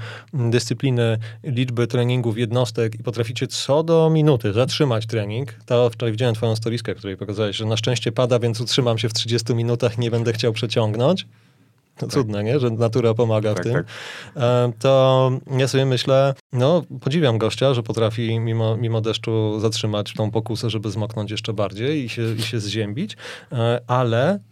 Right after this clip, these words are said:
Speaker 1: e, no bo to się zostawia na start, rozumiem, tak? Tam już można wejść na, na całość.
Speaker 2: Nabijasz się ze mnie, to zemsta za ogórki.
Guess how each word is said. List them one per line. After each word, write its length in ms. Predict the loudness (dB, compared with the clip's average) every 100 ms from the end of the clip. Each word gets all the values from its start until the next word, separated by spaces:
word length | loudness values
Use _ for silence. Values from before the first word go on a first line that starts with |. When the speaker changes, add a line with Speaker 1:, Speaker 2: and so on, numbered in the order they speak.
| _
Speaker 1:
e, 140 | -2
no 100 | 0
bo 80 | 0
to 100 | 0
się 80 | -2
zostawia 280 | -2 0 0
na 80 | 0
start, 280 | -2 -2
rozumiem, 380 | -4 -6 -6 -6
tak? 220 | -4 -2
Tam 240 | 0 0 2
już 160 | 0
można 220 | -2 -2 -4
wejść 280 | -4 -4
na, 100 | -6 -4 -4
na 140 | -2
całość. 440 | -2 -4 -4 -6 -6
Speaker 2:
Nabijasz 440 | -4 -2 -4 -6
się 60 | -8
ze 100 | -8
mnie, 160 | -8
to 280 | -8 -8 -6
zemsta 300 | -8 -8 -8
za 120 | -8
ogórki. 400 | -8 -10 -14 -16